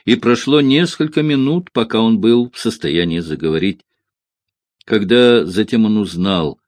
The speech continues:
Тарзана, пришлось долго убеждать, что горе не помутило его рассудка, потому что он,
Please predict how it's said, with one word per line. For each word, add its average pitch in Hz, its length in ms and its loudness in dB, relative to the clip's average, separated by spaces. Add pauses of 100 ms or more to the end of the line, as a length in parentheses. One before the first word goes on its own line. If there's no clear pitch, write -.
(140)
Тарзана, 117 680 -4 (540)
пришлось 117 520 2
долго 151 480 2
убеждать, 131 640 2
что - 260 0
горе 147 520 4
не 175 160 2
помутило 165 720 2
его 170 240 4
рассудка, 170 640 -2
потому 151 300 -2
что 147 220 2
он, 160 440 2